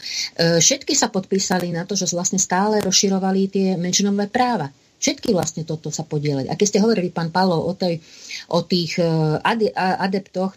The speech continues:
na trón budúcej, e, monarchie dva, tak, e, v skutočnosti, že vo Vatikáne na cirkevnej pôde sa dejú zvláštne veci, pretože tam, e, vyslovene maďarská cirkevná štátna diplomácia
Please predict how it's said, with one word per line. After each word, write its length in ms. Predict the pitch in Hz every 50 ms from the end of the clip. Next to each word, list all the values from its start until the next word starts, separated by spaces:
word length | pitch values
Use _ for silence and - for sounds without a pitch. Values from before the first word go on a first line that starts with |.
| 190
na 480 | 180 170 170 165 165 165 165 165 160 165
trón 640 | - - 165 156 151 160 165 170 180 190 202 196 - - - - -
budúcej, 800 | 151 175 170 165 175 175 - - 196 170 170 170 170 165 175 175
e, 160 | - 160 160 160
monarchie 880 | 160 165 165 170 165 165 165 165 - - 180 170 170 175 175 185 170
dva, 480 | - 151 135 139 143 139 143 170 220 233 _ _ _ _ _ _ _ _ _ _
tak, 240 | - 170 170 165 -
e, 240 | 180 170 175 175 165
v 60 | 165
skutočnosti, 680 | - - 233 233 262 247 - 202 175 165 - - - 190 196
že 140 | 202 185 180
vo 160 | 160 156 156
Vatikáne 640 | 165 165 - 185 - - 185 175 175 180 180 180 180
na 160 | 170 160 160
cirkevnej 400 | - 196 - - 190 180 190 180
pôde 560 | - - 160 160 156 151 165 170 180 196 196 - - - - -
sa 180 | - - - 170
dejú 560 | 156 185 240 247 214 202 180 160 165 160 - - - -
zvláštne 480 | 156 151 175 196 233 240 - - 233
veci, 420 | 165 170 165 160 - 170 170 190 208 202
pretože 400 | 170 156 160 165 160 - 175 165
tam, 320 | - 175 175 185 196 202
e, 80 | 202 202 196 196 196 196 - - - 151 156 156 156 156 156 151 151 151 156 156
vyslovene 600 | 156 185 202 - 226 208 190 196 190 180 170 165 151 151 - - - - - -
maďarská 580 | - 180 - 214 208 - - - 196 175 160 160 165
cirkevná 560 | - 190 190 190 208 196 190 185 185 180 170
štátna 260 | - - 196 196 190 147
diplomácia 720 | 139 175 180 - 180 175 180 180 185 - - 196 170